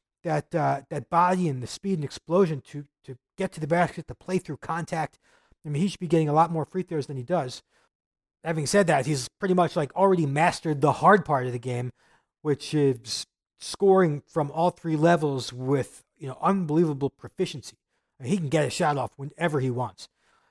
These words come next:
And so, uh, I'm good with Anthony Edwards at number two. I'm good with him at number one. You know, if you want to make that case, I, again, I, I still prefer LaMelo Ball because of his versatility. But, um, I, I,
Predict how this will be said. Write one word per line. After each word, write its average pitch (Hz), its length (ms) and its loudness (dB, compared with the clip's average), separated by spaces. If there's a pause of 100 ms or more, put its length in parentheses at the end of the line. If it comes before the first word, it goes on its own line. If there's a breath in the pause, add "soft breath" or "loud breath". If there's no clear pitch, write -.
(120)
And 131 200 -10
so, 143 340 2
uh, 143 280 2 (160)
I'm 196 200 4
good 196 160 10
with 160 160 4
Anthony 156 320 4
Edwards 147 260 4
at 156 60 -6
number 135 200 -4
two. 160 280 0
I'm 127 120 -2
good 196 160 4
with 185 120 2
him 160 100 0
at 160 80 -4
number 143 220 -2
one. 151 380 0 (300)
You 143 80 -8
know, 131 80 0
if 120 100 -8
you 147 100 0
want 156 200 4
to 147 40 0
make 147 220 0
that 131 220 -4
case, 143 300 0
I, - 80 -6
again, 131 320 -8
I, 123 220 -8
I - 60 -18
still - 220 -10
prefer - 260 -10
LaMelo 131 380 -4
Ball 135 200 -2
because 127 280 -10
of 117 60 -10
his 113 100 -10
versatility. 135 760 -2 (680 soft breath)
But, 139 280 -2
um, 139 300 2 (840)
I, 165 100 4
I, 165 360 2